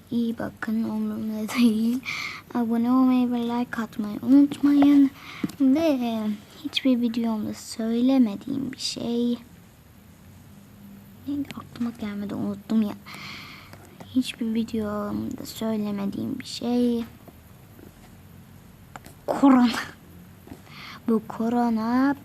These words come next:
bitince okullar açılacak. Umarım, umarım sizin okullarınız da açılır bir Mart'ta.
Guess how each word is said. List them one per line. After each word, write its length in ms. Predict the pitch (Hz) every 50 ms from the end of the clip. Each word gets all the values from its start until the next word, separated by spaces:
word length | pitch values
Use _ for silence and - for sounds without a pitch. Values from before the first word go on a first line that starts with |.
| - - -
bitince 480 | 247 226 - - 254 233 226 214 220 214
okullar 540 | 214 208 208 - 226 214 214 220 214 214 -
açılacak. 640 | - - - - 117 117 101 - - - - - - - - - - - - - - - - - - - - - - -
Umarım, 560 | 254 240 240 240 233 233 233 226 220 214 214 - - - - - - - - - -
umarım 460 | 226 226 226 214 214 214 214 214 214
sizin 420 | - - - 220 208 208 220 214
okullarınız 1200 | - 214 202 - - 226 220 214 214 214 214 214 214 220 214 220 220 220 214 214 220 - - -
da 80 | - 208
açılır 720 | 214 214 208 - - - 214 214 214 220 226 226 220 - - - - - - - - - - -
bir 220 | 202 208 214 208
Mart'ta. 760 | 202 202 208 202 202 202 - - - - 220 214 220 220 233